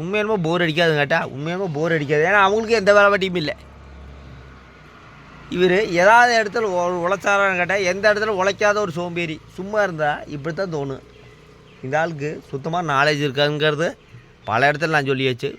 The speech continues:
பௌர்ணமியவே அமாவாசையும் பாரு, அமாவாசையவே பௌர்ணமியும் பாரு. ஒரு கீரையை வச்சு ரெண்டு பேர் நாடகம் போடுறாங்க.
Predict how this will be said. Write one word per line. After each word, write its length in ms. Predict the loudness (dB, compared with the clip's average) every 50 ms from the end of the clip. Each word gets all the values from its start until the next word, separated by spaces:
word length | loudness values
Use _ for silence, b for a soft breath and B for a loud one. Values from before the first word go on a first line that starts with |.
| -14 -10
பௌர்ணமியவே 680 | -6 -6 -4 -4 -4 -4 -4 -4 -4 -4 -4 -4 -4
அமாவாசையும் 720 | -6 -6 -6 -6 -2 2 2 2 2 2 -2 -4 -4 -2
பாரு, 280 | -2 -2 -2 -2 -4 -6 -4
அமாவாசையவே 680 | -2 -2 0 4 4 4 6 6 4 2 0 -6 -8 -8 -6 0
பௌர்ணமியும் 460 | 2 2 2 2 0 0 -2 -2 -2
பாரு. 260 | -2 -2 -2 -2 -4 -8 _ b b b b b b b b b b b
ஒரு 220 | b 0 0 0 0 -2 -4
கீரையை 360 | 0 2 4 6 6 6 6
வச்சு 500 | 4 2 0 -4 -4 -4 -4 -4 -4 -8 -16 -20 -20 -20 -20 -20 -20 -20 -20 -10 -2
ரெண்டு 260 | 2 2 2 2 2
பேர் 160 | 0 0 0 0
நாடகம் 440 | 2 2 2 4 2 0 -2 -2
போடுறாங்க. 360 | -2 -2 0 0 -2 -2 -4